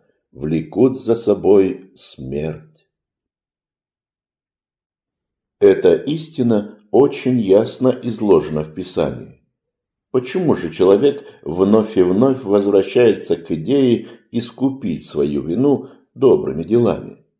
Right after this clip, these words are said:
Потому что в этом случае есть чем хвалиться.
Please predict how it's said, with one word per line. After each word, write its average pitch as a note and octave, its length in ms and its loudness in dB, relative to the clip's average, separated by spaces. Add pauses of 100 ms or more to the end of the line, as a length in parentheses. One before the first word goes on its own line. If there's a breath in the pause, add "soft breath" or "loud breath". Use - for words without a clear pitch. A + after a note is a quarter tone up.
(880)
Потому G2 380 4
что - 240 2
в D2+ 160 -2
этом C3 360 2
случае C3+ 840 -4 (100)
есть D#2+ 460 -2
чем G2+ 140 -6
хвалиться. C3 840 -4